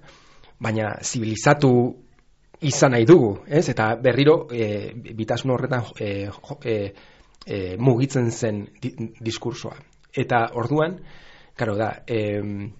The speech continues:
e, momentu horretan barbaro gisa identifikatzen zena, zen, ba, e, eretikoa edo idolatra gisa, e, e, e, em, ezagutzen zena, ez? Eta orduan, euskera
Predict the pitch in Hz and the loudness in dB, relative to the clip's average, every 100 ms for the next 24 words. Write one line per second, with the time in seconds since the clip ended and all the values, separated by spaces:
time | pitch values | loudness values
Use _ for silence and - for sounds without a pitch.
0 | - _ _ - - - - - 110 101 | -20 _ _ -20 -20 -20 -20 -10 -8 -6
1 | 104 - - - - _ - - _ _ | -8 -12 -14 -20 -20 _ -20 -20 _ _
2 | _ _ _ - 127 123 151 147 147 151 | _ _ _ -8 -2 0 0 0 -2 0
3 | 151 - - - - _ 120 110 139 147 | -4 -6 -12 -20 -20 _ -8 0 0 2
4 | 147 147 143 139 151 - 98 - 123 110 | 0 2 0 -2 -6 -6 -10 -10 -12 -10
5 | 104 - 135 131 131 139 135 131 - 147 | -10 -10 -6 -4 -4 -4 -4 -6 -4 -4
6 | 139 - - - _ _ - - 131 160 | -4 -8 -20 -20 _ _ -8 -2 -2 -2
7 | 151 - - 110 101 - - - _ - | -10 -20 -10 -6 -6 -10 -20 -20 _ -6
8 | 117 107 104 - - 123 139 139 - - | -4 -2 -4 -8 -4 0 0 0 -8 -4
9 | 117 143 135 117 110 113 135 135 131 120 | 0 0 0 -2 -2 2 2 2 0 -2
10 | 117 117 131 143 127 107 101 - 127 127 | -2 -2 -4 -4 -2 -4 -6 -8 -8 -10
11 | - 123 - 117 104 101 101 101 - - | -10 -12 -10 -6 -4 -6 -8 -12 -14 -20
12 | - 113 131 123 120 101 98 101 92 - | -10 -6 -2 -2 -2 -6 -10 -10 -14 -14
13 | - 151 - 104 143 147 - - - 120 | -12 -12 -6 2 2 2 -6 -18 -8 -6
14 | - 160 170 | 0 2 2